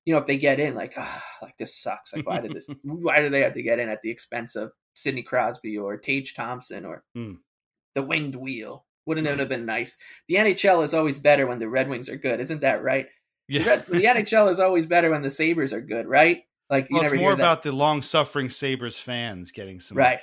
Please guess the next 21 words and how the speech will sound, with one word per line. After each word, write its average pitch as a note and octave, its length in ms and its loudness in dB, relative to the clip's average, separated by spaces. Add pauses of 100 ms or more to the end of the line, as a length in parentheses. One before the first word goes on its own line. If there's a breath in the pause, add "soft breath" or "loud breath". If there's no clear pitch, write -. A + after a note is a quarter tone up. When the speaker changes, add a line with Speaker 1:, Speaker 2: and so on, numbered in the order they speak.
(160)
Speaker 2:
some G2+ 220 -14 (260)
much-needed A2+ 580 -10
playoff G#2+ 380 -12
time. F2 320 -18
Speaker 1:
But C3+ 240 2
Speaker 2:
Yeah, D#2 60 -20
okay. - 200 -20 (240)
Speaker 1:
yeah, F3 200 4
look - 180 -2
out. D3 240 2
Like, - 240 -4
this, - 300 -8
Speaker 2:
Yeah. F#2+ 100 -20 (240)
Speaker 1:
this D#3 160 -4
team E3+ 200 -2
isn't E3 180 -4
giving D#3 280 -2
up D3+ 180 -2
yet. D3 360 0 (320)
Speaker 2:
Hmm. G2+ 160 -16 (500)
Speaker 1:
Uh, A#2+ 400 0